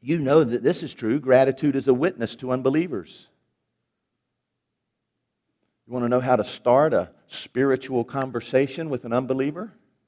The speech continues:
Go to him and say, "I want you to know I'm thankful for you. I'm thankful for this in your life."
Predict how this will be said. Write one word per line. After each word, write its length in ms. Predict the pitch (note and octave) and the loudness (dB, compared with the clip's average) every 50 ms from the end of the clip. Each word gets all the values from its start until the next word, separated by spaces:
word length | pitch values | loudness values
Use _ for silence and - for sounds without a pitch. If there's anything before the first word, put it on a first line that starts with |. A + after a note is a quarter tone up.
| _ _ _ _ _ _ _ _ _ _ _ _ _ _ _ _ _ _ _ _ _ _ _ _ _ _ _ _ _ _ _ _ _ _ _ _ _ _ _ _ _ | _ _ _ _ _ _ _ _ _ _ _ _ _ _ _ _ _ _ _ _ _ _ _ _ _ _ _ _ _ _ _ _ _ _ _ _ _ _ _ _ _
Go 100 | B2+ C#3 | 0 0
to 180 | C#3 - F3 E3 | 0 0 -2 -4
him 100 | D3 C3+ | -4 -4
and 80 | A#2 | -6
say, 480 | - - C#3+ B2 A#2 G#2+ G#2 G2 D#2+ - _ _ _ _ - | -4 -2 0 2 2 2 0 -4 -8 -14 _ _ _ _ -20
"I 80 | E3 F3+ | -20 -14
want 240 | F#3+ F#3 D#3+ - - | -12 -12 -12 -10 -12
you 60 | C#3+ | -14
to 80 | B2+ | -10
know 140 | B2+ A#2+ A#2 | -8 -6 -6
I'm 100 | A2+ G#2+ | -6 -8
thankful 400 | - - A2+ G#2 G2 - - G2 | -8 -8 -8 -8 -8 -10 -12 -16
for 160 | - _ - | -14 _ -18
you. 180 | F2 E2 D#2+ - _ _ _ _ _ _ _ _ _ _ _ _ _ _ _ _ _ _ _ _ _ _ _ _ _ | -20 -20 -20 -20 _ _ _ _ _ _ _ _ _ _ _ _ _ _ _ _ _ _ _ _ _ _ _ _ _
I'm 100 | B2 C3 | -12 -10
thankful 400 | B2+ - D#3 C3+ B2 - - A2+ | -6 -4 -4 -6 -6 -8 -14 -16
for 140 | - - G#2+ | -12 -10 -10
this 400 | F2+ E2+ G#2+ G#2+ G#2 - - - | -4 0 0 0 0 -2 -8 -20
in 160 | - G#2+ G2+ F#2+ | -18 -16 -14 -12
your 140 | F#2 F2+ | -12 -12
life." 280 | E2+ F2 E2+ F2 - _ | -12 -14 -16 -18 -20 _